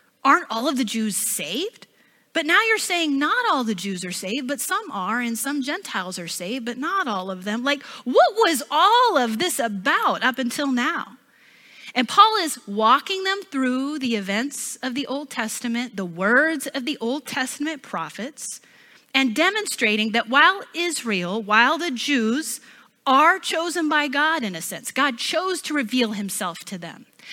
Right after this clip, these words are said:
God chose to come in flesh as one of them in Jesus.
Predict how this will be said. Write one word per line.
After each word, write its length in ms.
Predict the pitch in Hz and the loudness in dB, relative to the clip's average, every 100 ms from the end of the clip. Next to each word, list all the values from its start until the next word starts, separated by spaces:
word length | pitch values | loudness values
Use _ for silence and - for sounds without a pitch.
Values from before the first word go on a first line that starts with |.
| - - | -16 0
God 260 | 294 302 254 | 4 4 4
chose 380 | - 359 359 - | -4 -2 -4 0
to 80 | |
come 260 | - 330 302 | 0 2 0
in 220 | 285 285 | -2 -2
flesh 500 | - 320 320 - - - | -2 -2 -2 -2 -4 -6
as 240 | 285 277 | -6 -4
one 320 | 240 269 330 | -2 0 2
of 160 | 320 233 | 0 0
them 320 | 220 175 170 | 0 -2 -4
in 240 | - 220 202 | -4 -2 -2
Jesus. 880 | 180 269 247 - 165 - - - | -2 0 0 -2 -6 -12 -12 -12